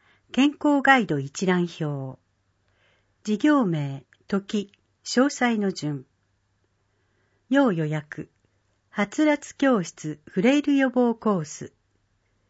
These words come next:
木曜日コース。三月四日、十一日、十八日、二十五日。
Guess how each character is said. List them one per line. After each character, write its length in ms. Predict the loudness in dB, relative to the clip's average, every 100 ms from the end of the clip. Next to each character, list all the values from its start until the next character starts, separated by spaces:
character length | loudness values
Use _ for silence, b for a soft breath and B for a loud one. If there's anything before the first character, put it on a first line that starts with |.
| _ _ _ _ _
木 300 | 0 0 2
曜 180 | 4 4
日 180 | 0 -2
コ 180 | -2 -2
ー 60 |
ス。 280 | -4 -14 -16 _ _ _ _ _ _ _ _
三 320 | 0 4 6 4
月 300 | 0 -4 -4
四 180 | -4 -4 -4
日、 220 | -4 -4 _ -10
十 280 | 0 2 4
一 280 | 2 0 0
日、 440 | -2 -4 -10 -10 _ -10
十 300 | 0 2 2
八 320 | -2 -2 -2
日、 440 | -2 -4 -10 -12 _ 0
二 180 | 2 2
十 220 | -2 -2
五 160 | -2
日。 460 | -2 -2 -8 -18